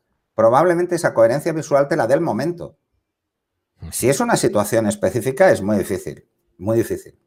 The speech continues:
Speaker 1: tremendamente complicado. Salvo que te vayas a un lugar donde el color tiene un significado, eh, social, cultural, como es la India.
Speaker 2: Ujú. Yo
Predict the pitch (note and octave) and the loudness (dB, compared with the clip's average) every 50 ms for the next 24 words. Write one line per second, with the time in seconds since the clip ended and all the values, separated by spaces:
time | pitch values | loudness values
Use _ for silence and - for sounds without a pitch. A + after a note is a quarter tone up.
0 | _ _ _ - G2 F#2 F#2+ A2+ A#2 C3 C3 A#2+ A#2+ C#3 C3+ C3 - - - - | _ _ _ -6 -6 -4 -2 -2 -2 -2 -2 0 0 0 2 2 0 0 -2 -8
1 | D#2+ - - F#2 E2 - _ _ _ _ _ - _ - - B2 A2+ F#2 G#2 G#2+ | -6 -4 -4 -4 -4 -6 _ _ _ _ _ -20 _ -4 0 0 2 4 4 2
2 | - - - - F#2 E2 F#2+ G#2+ G#2+ A#2+ - G#2 G2+ G#2 G#2+ G#2+ A#2 A2+ B2+ C#3+ | 2 0 0 0 2 2 4 4 4 4 4 2 2 2 4 4 4 4 4 4
3 | C#3+ E3+ E3+ A#2+ G#2+ F#2+ G2+ G2 F#2 - - - - G#2+ C3+ D#3 E3 - - A2+ | 4 4 2 0 0 2 0 0 -2 -2 0 0 4 6 6 4 4 0 -4 -4
4 | A2+ A#2 A#2 A2 - A2 G2+ G#2+ G#2+ G#2 - G2+ - C3+ C3 A#2+ G2 D#2+ - - | -4 -4 -4 -4 -6 -4 -4 -4 -4 -4 -8 -2 0 2 2 2 0 -2 -6 -10
5 | _ _ _ _ _ _ _ _ _ _ _ - F#2 - - - - - - - | _ _ _ _ _ _ _ _ _ _ _ -6 -6 -6 0 0 0 0 2 2
6 | A2+ B2 C3 C3+ C#3 C#3+ C#3+ C#3+ - - - _ _ _ _ _ _ _ - G2+ | 2 4 6 8 8 6 6 4 0 -6 -16 _ _ _ _ _ _ _ -4 -4
7 | F#2+ - - F#2+ G2 B2 C3 C3+ C#3 C#3+ D3 - - - - F#2+ G2+ G#2 G2 F2 | -4 -4 -4 0 2 4 4 6 6 4 2 0 -6 -6 -6 -4 -2 -2 -2 -2
8 | G2+ G2+ G2 F#2+ F2+ D#2 C#2+ C#2 - _ _ _ _ _ _ _ _ _ _ _ | -2 -2 -2 -4 -4 -6 -8 -10 -12 _ _ _ _ _ _ _ _ _ _ _
9 | _ _ _ _ _ _ _ _ _ - E2+ - - - | _ _ _ _ _ _ _ _ _ -20 -20 -20 -20 -20